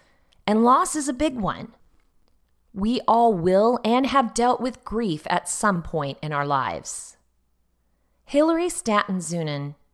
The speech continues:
said, "The risk of love is loss, and the price of loss is grief.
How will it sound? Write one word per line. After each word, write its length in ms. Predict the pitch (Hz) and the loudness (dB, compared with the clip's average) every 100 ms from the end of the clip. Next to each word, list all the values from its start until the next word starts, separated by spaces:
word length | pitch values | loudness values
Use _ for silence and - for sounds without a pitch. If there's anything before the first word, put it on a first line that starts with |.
| _ _ _ _ _ _ | _ _ _ _ _ _
said, 360 | - - 190 180 | -10 -2 -2 -2
"The 100 | 190 | -6
risk 440 | 185 269 285 - | -2 -2 -2 -6
of 180 | 294 185 | -6 -2
love 260 | 185 175 175 | 0 0 -2
is 120 | 160 | -10
loss, 720 | 147 139 127 110 - - - _ _ - | -10 -8 -6 -8 -12 -18 -20 _ _ -6
and 140 | 190 | -2
the 60 | 208 | -4
price 560 | - - 226 277 330 - | -6 -2 0 0 -2 -8
of 200 | 180 156 | -8 -2
loss 400 | 165 165 170 - | 2 2 0 -10
is 140 | 156 | -12
grief. 600 | - - 139 - - _ | -12 -10 -10 -10 -18 _